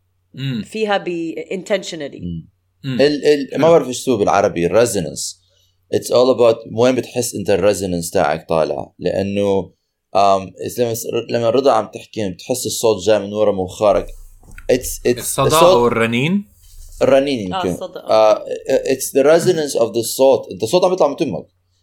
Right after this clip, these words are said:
Speaker 3: بس في ال-، في وين الصوت is resonating بيكون بمنطقة من، من، من، يعني لما أنت بتصرخ عم تستخدم، لما، لما بتصرخ كتير بعدين بتحس حالك إنه،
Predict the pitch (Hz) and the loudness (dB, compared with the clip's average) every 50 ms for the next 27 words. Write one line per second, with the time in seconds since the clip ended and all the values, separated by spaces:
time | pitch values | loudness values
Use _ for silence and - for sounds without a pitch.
0 | _ _ - 110 113 - - - _ - 160 170 185 185 180 - - 135 127 113 | _ _ 0 0 0 0 -4 -10 _ -6 -4 -2 -2 -2 -4 -4 -2 -4 -4 -4
1 | 110 - _ _ _ _ - - - 143 156 160 165 - - - _ _ _ _ | -8 -14 _ _ _ _ -18 -6 -4 -2 0 0 0 -2 -4 -6 _ _ _ _
2 | - - - 120 120 143 151 156 151 139 - - - 143 143 143 135 113 98 104 | -14 -12 -8 -2 0 2 2 2 0 -4 -4 0 2 2 2 2 0 -4 -2 2
3 | 120 135 131 117 123 107 104 95 92 - 98 98 98 90 98 92 - - 135 135 | 2 2 2 0 -4 -4 -4 -6 -4 -6 -6 -6 -6 -8 -10 -10 -4 -2 -2 -2
4 | 127 110 104 101 110 113 113 - - - 87 87 85 85 85 87 87 85 85 - | -2 -4 -2 -2 -2 -2 -2 -4 -4 -2 -2 -4 -6 -6 -8 -10 -10 -12 -14 -16
5 | - 82 85 85 82 82 85 85 _ _ _ _ _ _ _ _ _ _ _ _ | -14 -12 -10 -10 -10 -12 -14 -18 _ _ _ _ _ _ _ _ _ _ _ _
6 | 101 107 117 127 131 131 120 - - 135 120 117 - - 175 175 160 139 117 - | -2 0 0 0 0 -2 -2 -2 -2 -2 -2 -2 0 2 2 4 4 2 0 0
7 | - - - - _ _ _ _ _ _ _ - - 104 110 120 117 - - 139 | -4 -10 -18 -20 _ _ _ _ _ _ _ -4 -4 -4 -4 -4 -4 -2 0 0
8 | 139 135 127 107 113 113 110 107 - - 113 110 110 107 - - 139 131 120 110 | 0 0 -2 -4 -4 -6 -6 -8 -6 -6 -6 -6 -6 -8 -4 -2 -2 -2 -2 -4
9 | - - - 131 127 120 107 101 101 85 - - 127 120 - - - - - 113 | -10 -12 -6 -2 0 2 2 2 0 -4 -8 -8 -8 -8 -8 -12 -12 -4 -2 0
10 | 110 110 110 - - 98 101 98 95 87 85 | 0 0 -2 -4 -8 -10 -6 -4 -4 -4 -6